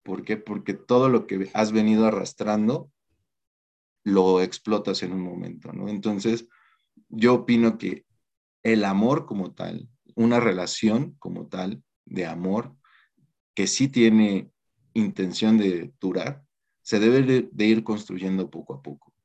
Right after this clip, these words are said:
¿no? Y, eh, tener este tipo de pláticas donde tú puedas comentar o puedas recibir una opinión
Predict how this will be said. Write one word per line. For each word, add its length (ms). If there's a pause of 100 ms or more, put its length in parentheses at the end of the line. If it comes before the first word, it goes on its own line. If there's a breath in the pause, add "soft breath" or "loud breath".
(160)
¿no? 320 (400 soft breath)
Y, 360
eh, 220 (340)
tener 320
este 220
tipo 300
de 100
pláticas 840 (1000)
donde 680 (160)
tú 160
puedas 320
comentar 640
o 180
puedas 360
recibir 400
una 180
opinión 600